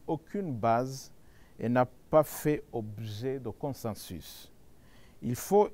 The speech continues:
utiliser l'indice vingt-huit, car l'indice quarante-cinq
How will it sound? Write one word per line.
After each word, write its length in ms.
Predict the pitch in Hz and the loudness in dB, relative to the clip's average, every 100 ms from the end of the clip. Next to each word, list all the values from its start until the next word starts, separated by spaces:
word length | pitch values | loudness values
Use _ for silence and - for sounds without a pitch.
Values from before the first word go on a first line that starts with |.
| - | -2
utiliser 680 | 170 - 165 160 147 135 165 | -4 -2 0 2 2 2 4
l'indice 480 | 156 139 131 135 110 | 4 2 -2 -4 -6
vingt-huit, 760 | 117 - 160 165 - - - - - - - - | -8 -8 -10 -10 -12 -18 -18 -20 -20 -20 -20 2
car 200 | - 175 | 8 8
l'indice 380 | 160 156 156 - | 8 4 0 0
quarante-cinq 680 | 143 127 127 - - 131 | 2 4 2 0 -2 -2